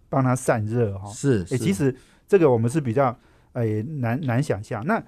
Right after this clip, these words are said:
Speaker 1: 刚刚其实讲到，那我，我们现在比较常听到一个V C哈，叫做均热片嘛，
Speaker 2: 嗯，是。
Speaker 1: 哈。这个好像，诶，我看这个很多这个研究员也在分析，哈，这个像，呃，这个刚刚讲的双红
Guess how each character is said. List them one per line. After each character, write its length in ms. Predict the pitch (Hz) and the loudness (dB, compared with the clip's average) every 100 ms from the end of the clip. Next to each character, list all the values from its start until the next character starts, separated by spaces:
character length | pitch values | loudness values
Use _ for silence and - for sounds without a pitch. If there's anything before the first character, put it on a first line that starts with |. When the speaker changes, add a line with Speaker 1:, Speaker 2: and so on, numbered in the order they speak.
| _ _ _ - | _ _ _ 0
Speaker 1:
刚 120 | 233 | 2
刚 80 | 240 | 2
其 120 | 185 | -2
实 120 | 170 | -2
讲 200 | 147 113 | -2 0
到， 140 | 165 | 2
那 140 | 156 208 | 2 2
我， 180 | 151 123 | 0 0
我 80 | 127 | 2
们 120 | 123 | 2
现 100 | 139 | 2
在 80 | 196 | 0
比 120 | 131 | 2
较 120 | 143 | 0
常 240 | 156 123 131 | 0 -2 -4
听 220 | - 143 | -2 -2
到 200 | 143 127 | 0 -2
一 80 | 131 | 0
个 100 | 120 | 0
V 300 | 120 131 127 | 2 0 0
C 340 | - 127 120 | -4 -4 -2
哈， 160 | 110 98 | -2 -4
叫 100 | 135 | -2
做 140 | 143 | 0
均 320 | 139 135 135 | 2 4 2
热 320 | 139 139 113 104 | 2 4 2 0
片 300 | 147 117 92 | -2 -2 -2
嘛， 100 | 101 | -10
Speaker 2:
嗯， 20 | |
是。 200 | 98 143 107 | -2 0 0
Speaker 1:
哈。 40 | - _ | -6 _
这 120 | - 165 | -4 4
个 180 | 143 | 4
好 100 | 123 | 4
像， 240 | 117 160 131 - _ _ | 2 2 0 -4 _ _
诶， 160 | 139 | -2
我 140 | 127 120 | 0 0
看 260 | 180 151 | 2 0
这 100 | 139 | 2
个 220 | 151 131 - _ _ _ | 4 2 2 _ _ _
很 160 | 120 | -2
多 240 | 117 151 151 | 6 8 8
这 100 | 151 | 6
个 140 | 143 | 2
研 180 | 131 123 | 2 2
究 240 | 135 147 | 4 4
员 240 | 117 104 101 | 4 0 -4
也 120 | 101 | -4
在 120 | 131 | -2
分 240 | 123 127 123 | -2 -2 -2
析， 360 | 120 120 120 - | -4 -6 -6 -10
哈， 220 | _ 107 | _ -10
这 120 | 104 135 | -4 0
个 320 | 127 117 110 _ _ | 2 2 -2 _ _
像， 360 | - 135 123 120 | -2 0 0 0
呃， 160 | 131 104 | -4 -4
这 140 | 139 | -2
个 240 | 123 113 110 | 0 0 0
刚 140 | 131 | -2
刚 80 | 131 | -2
讲 180 | 110 92 | -4 -6
的 100 | 101 | -8
双 320 | - 143 147 | 0 2 2
红 240 | 123 92 | -4 -10